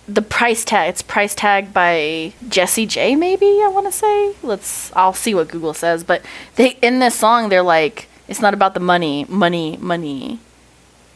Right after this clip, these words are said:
It's not about, you know, like, they say it's not about the money. They're like, "We just wanna make the world dance." But then, like, I think they went and, like,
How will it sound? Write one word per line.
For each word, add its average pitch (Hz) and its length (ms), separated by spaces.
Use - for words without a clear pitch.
It's 196 100
not 170 140
about, 147 260
you 208 80
know, 170 120
like, 175 160
they 190 100
say 220 140
it's 202 100
not 202 100
about 190 220
the 180 40
money. 156 380
They're 185 140
like, 160 120
"We 180 120
just 175 160
wanna 180 120
make 170 140
the 165 100
world 165 280
dance." 196 520
But 180 140
then, 170 240
like, 160 180
I 196 80
think 262 280
they 247 100
went 226 200
and, 208 100
like, 165 320